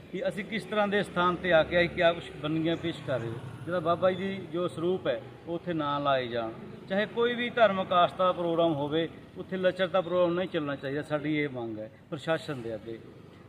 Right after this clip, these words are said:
ਤੇ ਜੋ ਕੱਲ੍ਹ ਪੰਜਾਬ ਦਾ ਕੋਈ ਕਲਾਕਾਰ ਵੀ ਰੈਲੋ ਰੈਲੋ ਸੁਣਿਆ ਨਾ ਕਰਕੇ,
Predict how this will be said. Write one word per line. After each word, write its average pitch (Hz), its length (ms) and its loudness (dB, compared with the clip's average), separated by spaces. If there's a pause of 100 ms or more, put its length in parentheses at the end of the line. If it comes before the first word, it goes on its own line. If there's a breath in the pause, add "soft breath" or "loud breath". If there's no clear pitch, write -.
(180)
ਤੇ 190 100 -6
ਜੋ 175 180 -4
ਕੱਲ੍ਹ 208 380 4 (480)
ਪੰਜਾਬ 165 400 4
ਦਾ 170 120 2
ਕੋਈ 160 140 -6
ਕਲਾਕਾਰ 175 540 4
ਵੀ 165 180 2
ਰੈਲੋ 160 320 4
ਰੈਲੋ 151 240 2
ਸੁਣਿਆ 147 340 -4
ਨਾ 139 180 -4
ਕਰਕੇ, 127 460 -8